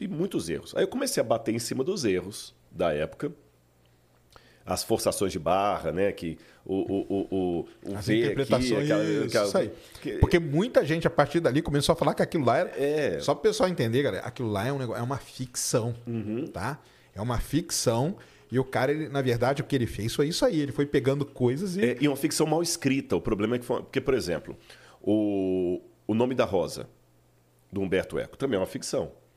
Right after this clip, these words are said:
Speaker 1: Mas você vê que foi pesquisado.
Speaker 2: Ah, sim.
Speaker 1: O cara ambientou bem a história na Europa medieval,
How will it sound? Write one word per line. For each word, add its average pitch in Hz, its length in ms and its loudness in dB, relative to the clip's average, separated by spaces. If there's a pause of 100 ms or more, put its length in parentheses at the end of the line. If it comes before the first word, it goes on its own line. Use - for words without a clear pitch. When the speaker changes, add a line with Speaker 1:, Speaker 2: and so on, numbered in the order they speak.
Speaker 1:
Mas 95 160 -2
você 82 80 -6
vê 80 80 -2
que - 60 -6
foi 92 120 -2
pesquisado. - 600 -4 (360)
Speaker 2:
Ah, 98 200 -6
sim. 107 320 -6
Speaker 1:
O 92 40 -2
cara 117 240 2
ambientou 95 440 0
bem 85 200 -2
a 87 40 2
história 87 680 0
na 87 120 -2
Europa 87 360 0
medieval, 87 1080 0